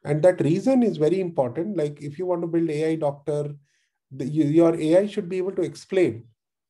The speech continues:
to the doctor that, "Look, uh, this is why A I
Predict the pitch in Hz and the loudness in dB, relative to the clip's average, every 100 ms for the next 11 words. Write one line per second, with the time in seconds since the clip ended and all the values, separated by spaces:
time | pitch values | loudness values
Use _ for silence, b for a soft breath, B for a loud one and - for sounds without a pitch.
0 | _ 165 156 151 147 139 135 131 135 143 | _ -2 2 4 6 6 4 0 0 -2
1 | 143 202 240 196 151 156 165 160 b b | -2 -8 -6 -4 -6 -2 -4 -4 b b
2 | b b 143 135 131 131 127 127 165 175 | b b -6 -2 0 -2 -6 -4 -4 -4
3 | 190 165 165 180 190 180 151 151 156 | -6 -2 0 -2 -6 -14 -12 -6 -2